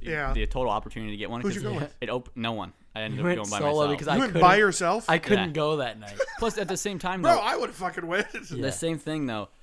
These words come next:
Speaker 2: is, like,
Speaker 1: That would've been
Speaker 2: Th-,
Speaker 1: worth it, though. Who
Speaker 2: that's
Speaker 1: gives a
Speaker 2: one of the
Speaker 1: shit?
Speaker 3: But the
Speaker 2: things,
Speaker 3: thing
Speaker 2: the
Speaker 3: is, like,
Speaker 2: thing
Speaker 3: he's
Speaker 2: that,
Speaker 3: trying to
Speaker 2: that's what
Speaker 3: say,
Speaker 2: made it difficult is because
Speaker 3: you can't get
Speaker 2: you
Speaker 3: two in a
Speaker 2: can't
Speaker 3: row,
Speaker 2: get, you
Speaker 3: probably.
Speaker 2: can, you couldn't get two in a row.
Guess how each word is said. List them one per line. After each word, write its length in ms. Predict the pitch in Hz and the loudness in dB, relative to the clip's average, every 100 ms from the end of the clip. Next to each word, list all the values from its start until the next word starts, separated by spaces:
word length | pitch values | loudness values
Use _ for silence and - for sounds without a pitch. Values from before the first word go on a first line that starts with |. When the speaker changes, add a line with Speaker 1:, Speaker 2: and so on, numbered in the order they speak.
| - - | -20 -12
Speaker 2:
is, 200 | 123 113 | -10 -4
like, 300 | 117 107 104 _ _ - - _ - - _ - - _ - - _ _ _ _ | -2 -2 -4 _ _ -20 -20 _ -20 -20 _ -20 -20 _ -20 -20 _ _ _ _
Speaker 1:
That 80 | 214 | 4
would've 100 | 226 185 | 4 4
been 60 | |
Speaker 2:
Th-, 40 | 160 | -4
Speaker 1:
worth 140 | 175 | -6
it, 60 | 143 | -4
though. 140 | 147 | -2
Who 60 | 143 | 0
Speaker 2:
that's 160 | 143 | 0
Speaker 1:
gives 60 | 165 | 0
a 40 | |
Speaker 2:
one 60 | 165 | -2
of 40 | 160 | 0
the 40 | |
Speaker 1:
shit? 20 | |
Speaker 3:
But 40 | 214 | 2
the 40 | 160 147 | 2 0
Speaker 2:
things, 20 | |
Speaker 3:
thing 160 | 220 233 | 0 0
Speaker 2:
the 40 | |
Speaker 3:
is, 100 | 240 | 0
like, 40 | 196 | -2
Speaker 2:
thing 60 | |
Speaker 3:
he's 100 | 185 165 | -2 -2
Speaker 2:
that, 40 | |
Speaker 3:
trying 80 | 180 | -2
to 20 | |
Speaker 2:
that's 100 | 165 | -2
what 60 | 170 | 0
Speaker 3:
say, 40 | 175 | 0
Speaker 2:
made 100 | 151 | -2
it 80 | |
difficult 480 | 127 135 139 120 107 | -4 -8 -8 -6 -6
is 100 | 107 | -8
because 420 | 104 110 123 104 - | -10 -8 -6 -8 -12
Speaker 3:
you 100 | 135 147 | -12 -8
can't 220 | 190 180 | -6 -6
get 100 | 139 | -4
Speaker 2:
you 80 | 139 | -2
Speaker 3:
two 60 | |
in 60 | 165 | 0
a 20 | |
Speaker 2:
can't 100 | 143 | 0
Speaker 3:
row, 60 | 117 | 0
Speaker 2:
get, 60 | |
you 60 | 143 | -2
Speaker 3:
probably. 360 | 107 131 - 156 | -2 -4 -4 -4
Speaker 2:
can, 240 | 127 135 | -4 -6
you 140 | 131 | -10
couldn't 240 | 113 120 110 | -6 -8 -6
get 140 | 101 | -10
two 140 | - 101 | -10 -12
in 60 | |
a 60 | 95 | -10
row. 240 | 95 92 | -12 -14